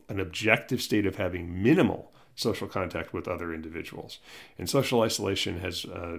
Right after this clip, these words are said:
been measured by evaluating parameters such as marital status, whether you're living alone or with somebody, religious service attendance, group memberships,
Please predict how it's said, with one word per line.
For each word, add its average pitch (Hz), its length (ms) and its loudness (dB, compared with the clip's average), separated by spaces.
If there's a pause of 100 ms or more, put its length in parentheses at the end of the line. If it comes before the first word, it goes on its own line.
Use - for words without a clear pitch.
been 87 180 -6
measured 92 380 -2
by 82 140 -6
evaluating 85 580 -6
parameters 82 460 -8
such - 180 -10
as - 140 -12
marital 113 360 4
status, 101 540 0
whether 85 140 -6
you're 82 180 -6
living 95 260 -4
alone 92 380 -2
or 95 60 -4
with 92 160 -6
somebody, 90 520 -4 (460)
religious 90 420 -2
service 120 440 2
attendance, 104 600 -4
group - 280 -6
memberships, 95 640 -4